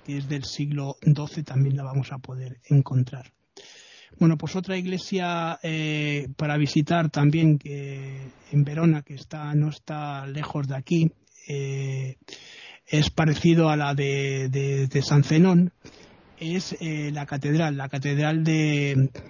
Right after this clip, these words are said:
de Santa María, Santa María Ma-, Matrice-, Ma-, Matri-, Matricol-, Matricolare, ¿no?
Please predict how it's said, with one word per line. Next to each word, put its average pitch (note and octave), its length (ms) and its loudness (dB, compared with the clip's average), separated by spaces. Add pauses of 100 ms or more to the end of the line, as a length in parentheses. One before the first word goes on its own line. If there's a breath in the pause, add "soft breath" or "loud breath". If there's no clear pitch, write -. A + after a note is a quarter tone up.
(240)
de D3+ 160 2
Santa D3 420 4
María, D3+ 580 -4 (480)
Santa D3+ 420 0
María D3 280 -4
Ma-, D3+ 240 2
Matrice-, D3+ 640 -4
Ma-, D#3 260 -2
Matri-, D3 560 -4
Matricol-, D#3 800 -2 (360)
Matricolare, D3+ 760 -4
¿no? D#3+ 160 2